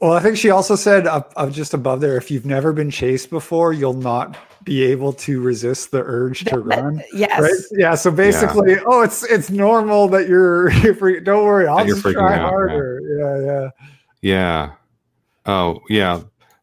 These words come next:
Speaker 3: "But this is much more fun. Plus, you need this." Yeah. Yeah, there's a part here where she, she talks like she knows me better than I know myself, even though I've never met this person in real life. I never even had a phone call with this person.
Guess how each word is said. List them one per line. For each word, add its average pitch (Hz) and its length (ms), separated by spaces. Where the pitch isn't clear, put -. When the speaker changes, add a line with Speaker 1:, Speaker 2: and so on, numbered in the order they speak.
Speaker 3:
"But 107 100
this 113 140
is 117 80
much 110 220
more 101 140
fun. 92 340
Plus, - 360
you 90 100
need 85 300
this." - 400
Yeah. 82 360
Yeah, 113 100
there's 117 160
a 120 60
part 208 340
here 135 240
where 104 100
she, 98 280
she - 220
talks 135 380
like 117 160
she - 180
knows 107 360
me 104 200
better 95 280
than 92 100
I 90 80
know 87 160
myself, 80 640
even 92 180
though 92 320
I've 98 160
never 107 240
met 95 180
this 87 120
person 90 320
in 87 80
real 87 100
life. 87 160
I 123 40
never 202 180
even 170 100
had 110 100
a 90 40
phone 107 320
call 76 220
with 69 100
this - 80
person. - 340